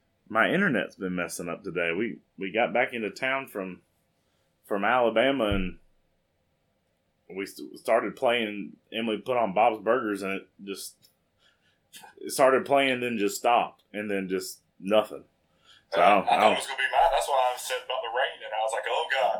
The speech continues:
Speaker 1: <laughs>
Speaker 2: You know, the sticks, you know, rain may take out your internet signal. So I was like, "Oh God, is this my computer?"
Speaker 1: <laughs> Nope, that was me. And this, this happened, uh,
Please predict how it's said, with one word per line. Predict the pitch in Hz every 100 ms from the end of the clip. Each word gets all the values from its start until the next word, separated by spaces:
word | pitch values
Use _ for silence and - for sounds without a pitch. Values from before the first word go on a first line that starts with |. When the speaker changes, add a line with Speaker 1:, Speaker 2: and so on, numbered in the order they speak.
| -
Speaker 1:
<laughs> | -
Speaker 2:
You | 139 117 -
know, | 127 -
the | 131
sticks, | - 190 - -
you | 151
know, | 143
rain | 156 180 156
may | 151 - -
take | 160 156
out | 151
your | 151
internet | 180 165 127 127
signal. | 131 120 107
So | 104 110
I | 113
was | 117
like, | 104 120
"Oh | 117 143
God, | 127 -
is |
this | 151 -
my | 143 160
computer?" | 214 - 147 131 156 - - -
Speaker 1:
<laughs> | - -
Nope, | 117 151 82
that | 147 135
was | 135
me. | 147 131 85 82 -
And | 110 110 107 101 _ _ _ _ -
this, | 110 101 120 143 - - -
this | 127 131 - -
happened, | - 131 131 127 117 98 -
uh, | 107 107 92